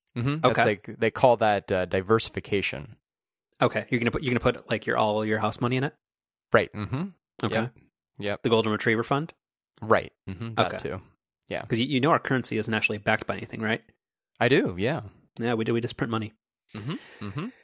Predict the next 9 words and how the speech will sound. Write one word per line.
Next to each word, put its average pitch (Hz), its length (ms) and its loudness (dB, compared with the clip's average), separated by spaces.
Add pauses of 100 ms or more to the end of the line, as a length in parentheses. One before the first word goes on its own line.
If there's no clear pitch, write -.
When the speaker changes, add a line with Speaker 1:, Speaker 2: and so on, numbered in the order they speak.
(840)
Speaker 2:
I 208 80 -2
can't, 123 320 -2
uh, - 200 -2
<sighs> - 1400 -8
I 143 60 2
can't 151 160 2
really 110 140 0
take 107 180 -2
this, - 400 -4